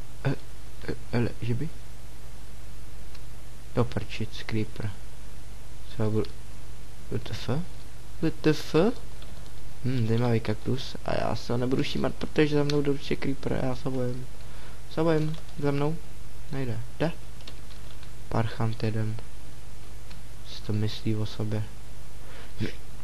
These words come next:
Jako já si myslím, že jsem ušel docela pěkný kus cesty a umřít bych fakt nechtěl. A, tak teď už vím sto procent, že to tady je hodně nebezpečné.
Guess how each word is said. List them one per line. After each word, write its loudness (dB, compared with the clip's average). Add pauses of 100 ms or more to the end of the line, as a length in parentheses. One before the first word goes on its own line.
(840)
Jako 2
já 6
si 0
myslím, 2
že 2
jsem 0
ušel 2
docela 4
pěkný 4
kus 2
cesty 2 (100)
a 4 (800)
umřít 2
bych 2
fakt 0
nechtěl. -2 (1900)
A, 6 (300)
tak 4
teď 0
už 2
vím 2
sto 0
procent, -2
že 0
to -2
tady 4
je 6
hodně 4
nebezpečné. 0